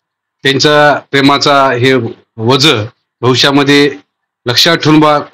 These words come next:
अडी अडचण असेल, कोणाच्या कामाला असेल, धावून जाणं, कोणाची मदत करणं, काम करणं हेच,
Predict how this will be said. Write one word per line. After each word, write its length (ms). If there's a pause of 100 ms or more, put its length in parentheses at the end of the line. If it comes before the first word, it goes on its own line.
अडी 220
अडचण 300
असेल, 280
कोणाच्या 380
कामाला 340
असेल, 260 (480)
धावून 260
जाणं, 380
कोणाची 300
मदत 320
करणं, 260
काम 260
करणं 200
हेच, 300